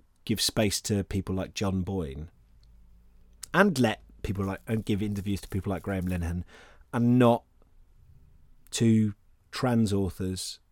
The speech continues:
and trans poets. And, you know, that's the thing that makes me angry. I'm, I'm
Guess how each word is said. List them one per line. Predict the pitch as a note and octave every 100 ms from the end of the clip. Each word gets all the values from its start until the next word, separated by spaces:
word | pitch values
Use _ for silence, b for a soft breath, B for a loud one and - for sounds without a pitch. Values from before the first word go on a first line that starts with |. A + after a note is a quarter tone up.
| -
and | F2
trans | F2+ A2 G#2 G2
poets. | - F#2 F#2 - -
And, | F2+ F#2+ F#2 - _ _ _ _ _ b b b
you | C#3
know, | A#2
that's | A#2 F#3 - -
the | C3
thing | - C#3+ B2
that | G#2
makes | G#2 - -
me | G2+
angry. | G2 F#2 C#2+
I'm, | F2 A2+
I'm | B2+